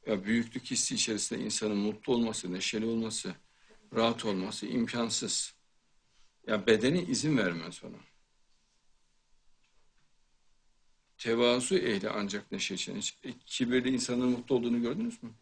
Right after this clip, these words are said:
Hep sinirli ve gergin olurlar,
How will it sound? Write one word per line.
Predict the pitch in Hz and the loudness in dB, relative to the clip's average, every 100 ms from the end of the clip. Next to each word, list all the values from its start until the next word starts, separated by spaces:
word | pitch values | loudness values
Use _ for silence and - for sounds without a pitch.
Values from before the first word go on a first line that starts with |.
| _ - - 214 214 - - - - | _ -20 -20 -18 -20 -20 -20 -16 -6
Hep | 170 - | -4 -2
sinirli | - 143 139 139 196 | 2 4 6 4 4
ve | 156 | 2
gergin | 120 117 147 143 | 2 2 2 2
olurlar, | 104 90 - | 0 -2 -2